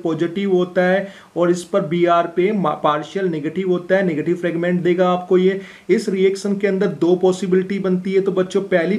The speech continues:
possibility ये है कि pi electron density इस carbon पे shift करे, तो मैं इसको यहाँ पे one mention करूँगा, root one, possibility one। और दूसरी possibility होती है कि यहाँ पर ये पाई electron जो हैं वे इस वाले carbon पे shift करें, इसको बोलेंगे possibility टू।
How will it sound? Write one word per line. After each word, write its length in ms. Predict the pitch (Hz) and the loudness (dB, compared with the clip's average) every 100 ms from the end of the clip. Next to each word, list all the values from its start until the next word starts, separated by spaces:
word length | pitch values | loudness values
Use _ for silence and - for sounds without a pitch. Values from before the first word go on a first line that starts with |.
| 208 | 0
possibility 600 | 190 190 180 185 180 196 165 | 0 0 0 0 -2 -4 -2
ये 300 | 156 180 190 | 2 2 2
है 80 | 190 | 0
कि 140 | 190 196 | -4 -4
pi 300 | 175 165 180 | 0 2 4
electron 420 | 180 180 190 180 | 2 0 0 0
density 400 | 175 170 185 196 | -2 -4 -4 -2
इस 200 | 170 180 | -2 -2
carbon 380 | - 165 160 175 | 0 0 0 0
पे 100 | 185 | -2
shift 300 | 190 190 185 | 0 -2 0
करे, 280 | 196 190 202 202 - - | 0 2 0 -4 -14 -6
तो 80 | 151 | -2
मैं 180 | 165 | 0
इसको 220 | 180 - 185 | -2 2 0
यहाँ 260 | 170 165 170 | 2 0 0
पे 60 | 156 | 0
one 260 | 143 175 185 | 0 0 2
mention 380 | 185 180 190 185 | 2 2 0 0
करूँगा, 400 | 190 190 190 196 | 2 2 0 0
root 320 | 165 175 175 156 | 0 0 0 -4
one, 440 | 139 165 190 175 - - | -2 0 -2 -4 -6 -4
possibility 540 | 156 180 165 170 185 | -4 -2 -4 0 0
one। 300 | 170 185 202 - - 185 | 2 0 -2 -6 -8 -2
और 160 | 185 147 | -2 0
दूसरी 340 | 180 196 226 226 | 0 0 -2 0
possibility 600 | 196 190 196 190 190 208 | 0 0 0 0 0 0
होती 380 | 185 180 190 185 | 0 0 2 2
है 100 | 190 | 2
कि 120 | 208 185 160 | 0 -2 -2
यहाँ 320 | 156 175 196 | -2 -4 -2
पर 100 | 202 | 0
ये 80 | 202 | 0
पाई 280 | 202 170 185 | 2 2 2
electron 480 | 196 185 190 190 185 | 2 -2 0 0 0
जो 200 | 180 185 | 4 2
हैं 260 | 180 196 202 - - | 2 -2 -6 -12 -10
वे 260 | 147 156 190 214 220 - | -2 2 4 2 0 -4
इस 240 | 220 - 185 | -6 -4 -2
वाले 300 | 170 175 196 | 2 2 0
carbon 460 | 196 160 156 160 175 | 0 0 0 -2 0
पे 160 | 185 | 2
shift 320 | 185 185 185 | 2 0 0
करें, 320 | - 180 196 185 | 0 0 2 0
इसको 320 | 180 - 180 | -2 0 0
बोलेंगे 540 | 160 165 170 165 185 | 2 0 -2 2 2
possibility 680 | 185 165 - 165 160 156 185 | 2 -2 -2 -2 -2 -2 -2
टू। 180 | 185 156 | -2 -4